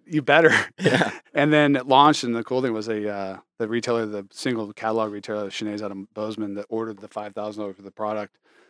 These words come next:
Speaker 1: Three days later, called back and said, "We'll take it all." I mean, they were, they couldn't believe the response to it.
Speaker 2: I
Speaker 1: Neither
Speaker 2: love,
Speaker 1: could we.
Speaker 2: uh, Bozeman, Montana. Probably, like, one of the simplest places I've ever been.
Speaker 1: Isn't that cool?
Speaker 2: There'll be, like, a sign and it says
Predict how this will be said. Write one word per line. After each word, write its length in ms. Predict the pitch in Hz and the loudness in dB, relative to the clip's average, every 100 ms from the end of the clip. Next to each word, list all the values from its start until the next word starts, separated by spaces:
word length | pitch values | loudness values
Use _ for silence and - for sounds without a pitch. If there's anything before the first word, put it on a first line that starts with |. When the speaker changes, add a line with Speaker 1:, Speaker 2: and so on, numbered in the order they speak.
| _ | _
Speaker 1:
Three 180 | - 147 | 0 2
days 180 | 131 113 | 4 2
later, 240 | 120 120 110 | -2 -2 -2
called 200 | 113 110 | -4 -2
back 160 | 110 | -4
and 60 | 107 | -6
said, 80 | 104 | -12
"We'll 80 | 104 | -10
take 200 | 107 98 | -10 -10
it 60 | |
all." 200 | 92 98 _ _ _ _ _ _ | -10 -12 _ _ _ _ _ _
I 40 | 107 | -12
mean, 140 | 101 | -8
they 100 | 104 | -8
were, 200 | 101 101 | -8 -10
they 200 | 101 107 | -10 -12
couldn't 300 | 104 113 107 | -10 -12 -12
believe 720 | 104 98 104 104 101 101 - _ _ 104 | -12 -10 -6 -6 -6 -10 -16 _ _ -14
the 60 | |
response 440 | 98 - 95 95 - | -12 -12 -14 -14 -12
to 140 | 92 | -12
it. 140 | 92 _ - | -14 _ -8
Speaker 2:
I 80 | 107 | -4
Speaker 1:
Neither 120 | 107 | 0
Speaker 2:
love, 160 | 110 113 | 2 2
Speaker 1:
could 60 | 98 | 0
we. 60 | |
Speaker 2:
uh, 180 | 92 85 - | -2 -2 -4
Bozeman, 360 | 98 95 - 92 | -2 -2 -4 -8
Montana. 480 | 90 90 98 90 87 | -8 -8 -8 -8 -6
Probably, 320 | 104 101 110 | -2 2 4
like, 220 | 95 101 | 4 0
one 100 | 101 | -4
of 60 | 90 | -4
the 100 | - | -6
simplest 500 | - 117 110 95 - | -6 -4 -4 -6 -4
places 300 | 98 98 92 | -4 -4 -6
I've 120 | 90 | -4
ever 180 | 95 90 | -4 -2
been. 280 | 98 95 87 | 0 0 -2
Speaker 1:
Isn't 40 | 120 | -6
that 80 | 113 | 0
cool? 220 | 117 131 - | 0 -2 -6
Speaker 2:
There'll 120 | 113 | 0
be, 100 | 113 | 4
like, 160 | 113 104 | 6 4
a 80 | 107 | -2
sign 440 | - 101 104 107 | 0 2 4 4
and 100 | 95 | -2
it 40 | |
says 220 | - 107 | -2 -2